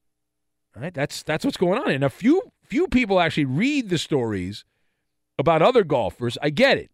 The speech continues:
right? And we pointed out, no-name Italian golfers don't get a lot of clicks, and that hurts business. Their Tiger Woods is backstories are clickbait, and the brainless love them.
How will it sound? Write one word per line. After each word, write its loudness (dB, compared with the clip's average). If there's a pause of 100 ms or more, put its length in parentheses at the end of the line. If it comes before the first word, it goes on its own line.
(100)
right? -2
And -2
we -2
pointed 0
out, 2
no-name 0
Italian 0
golfers 0
don't -4
get -2
a -4
lot -2
of -8
clicks, -2
and -6
that -6
hurts -4
business. -2
Their 0
Tiger -4
Woods 0 (360)
is -4
backstories 0
are 0
clickbait, -2
and -4
the -2
brainless -2
love 0
them. -20